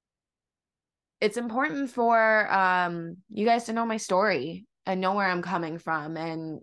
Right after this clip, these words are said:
it'll help you understand, you know, my perspective a little bit more. So that is just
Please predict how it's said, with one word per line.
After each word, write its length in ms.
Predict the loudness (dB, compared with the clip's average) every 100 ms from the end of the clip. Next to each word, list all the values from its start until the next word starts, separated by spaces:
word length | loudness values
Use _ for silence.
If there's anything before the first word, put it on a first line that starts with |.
| -8
it'll 220 | -2 0
help 220 | 0 -2
you 80 | -2
understand, 640 | -4 -4 -6 -6 -6 -10 -12
you 120 | -8
know, 100 | -6
my 140 | -6
perspective 540 | -6 -8 -4 -2 -2 -6
a 40 |
little 220 | -6 -8
bit 160 | -10 -10
more. 300 | -8 -8 -10 -18 -20 -20 _ _ _ _ _ _ _ _ _ _ _
So 540 | -10 -4 2 2 2 -4 -18 -20 -20 _ _
that 280 | 4 4 4
is 600 | 2 4 2 2 -2 -10 -4
just 440 | 0 0 0 -10